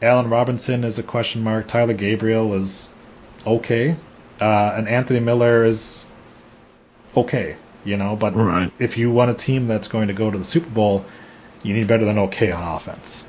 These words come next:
Speaker 1: Uh, the, you know, because, yes, I know, you know, we, we could talk about the fact that the Ravens,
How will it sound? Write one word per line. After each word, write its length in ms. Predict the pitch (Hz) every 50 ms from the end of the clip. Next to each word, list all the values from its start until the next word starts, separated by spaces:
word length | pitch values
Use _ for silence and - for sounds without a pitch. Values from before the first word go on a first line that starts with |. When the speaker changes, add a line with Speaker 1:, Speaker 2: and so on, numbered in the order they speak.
| - -
Speaker 1:
Uh, 380 | 107 98 92 92 90 87 87 92 98 98
the, 100 | 98 95
you 140 | 95 104
know, 240 | 101 95 95 95 95 101
because, 500 | 104 107 - 117 107 104 98 - - - - - - - - - - - - - - - _ _ _ _ _ - -
yes, 460 | 123 113 131 131 131 - - - - 123
I 80 | 123
know, 400 | 123 120 120 120 120 117 117 113 -
you 140 | 120 117 110
know, 220 | 107 104 104 104
we, 260 | 104 95 95 104 101
we 220 | 95 104 104 104 98
could 120 | 107 98
talk 280 | - 110 107 104 - 110
about 360 | 95 107 104 101 101 98 95 - - - - - - -
the 120 | 104 104
fact 360 | 95 - 104 98 98 98 - -
that 100 | 98 98
the 80 | 98
Ravens, 680 | 95 104 101 101 98 98 95 95 95 95 - - -